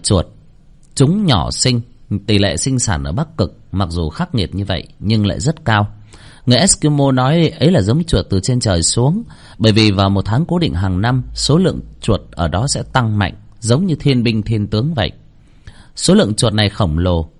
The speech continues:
do đó không đủ thực vật để ăn, chúng thường xuyên di chuyển, có biệt danh là đoàn chuột lữ hành.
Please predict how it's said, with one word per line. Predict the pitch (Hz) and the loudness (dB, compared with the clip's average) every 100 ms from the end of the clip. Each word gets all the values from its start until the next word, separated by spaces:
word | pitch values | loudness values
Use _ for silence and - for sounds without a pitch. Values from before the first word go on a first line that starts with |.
| _ _ | _ _
do | 110 135 | 0 2
đó | 123 156 | 2 0
không | 165 151 123 | 0 0 0
đủ | 80 | 0
thực | 80 92 | -2 -4
vật | 82 - | -6 -4
để | 71 | -6
ăn, | 90 107 104 - - | -2 -4 -4 -16 -4
chúng | 120 160 | -2 -2
thường | - 107 | -2 -2
xuyên | 80 127 117 | 0 -2 -2
di | 107 107 | 0 -2
chuyển, | - 82 62 - - - - | -2 -2 -4 -12 -20 -20 -2
có | 185 | 2
biệt | 156 | 2
danh | 107 127 113 | 2 0 0
là | 87 | -2
đoàn | 90 87 76 | 0 -2 -2
chuột | - 87 | -2 -2
lữ | 87 113 | 0 0
hành. | 135 110 | 0 -2